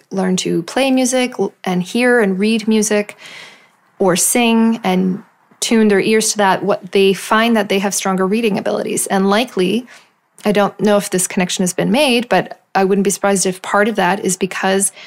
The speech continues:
those middle ear muscles are tensing because of all of that modulation and that prosody that's happening and the higher frequencies, which trigger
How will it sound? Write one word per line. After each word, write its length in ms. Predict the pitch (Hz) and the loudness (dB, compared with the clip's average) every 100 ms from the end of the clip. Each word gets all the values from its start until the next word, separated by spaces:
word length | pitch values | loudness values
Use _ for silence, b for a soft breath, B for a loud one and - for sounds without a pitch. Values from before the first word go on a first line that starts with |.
| B B | B B
those 220 | 196 190 | 0 2
middle 240 | 196 196 214 | 4 4 4
ear 180 | 214 208 | 4 2
muscles 340 | 196 - 196 | 2 0 0
are 120 | 180 | -2
tensing 580 | - 202 294 - 196 190 | -2 -2 0 0 2 2
because 400 | 185 - 208 208 | 0 -2 -2 0
of 100 | 208 - | 0 2
all 240 | 190 190 | 2 4
of 100 | 190 | 2
that 180 | 180 - | 0 0
modulation 840 | 190 185 190 190 190 185 185 185 | 2 2 0 0 0 0 0 0
and 320 | 180 185 180 | 0 -2 -2
that 320 | 185 185 - B B B - | -2 -4 -6 B B B -2
prosody 580 | 226 220 202 202 180 - _ | 0 2 0 -2 -6 -12 _
that's 220 | 180 - | -4 -4
happening 400 | - - - - - _ _ - | -4 -6 -10 -14 -16 _ _ -4
and 160 | 208 | 0
the 40 | 196 | 0
higher 200 | 196 190 | 2 0
frequencies, 720 | 190 240 - - - 123 - b b b b b | 0 -2 -2 -6 -6 -8 -10 b b b b b
which 320 | 208 185 - - | 0 2 0 -4
trigger 500 | - 208 - 170 | 0 0 2 -2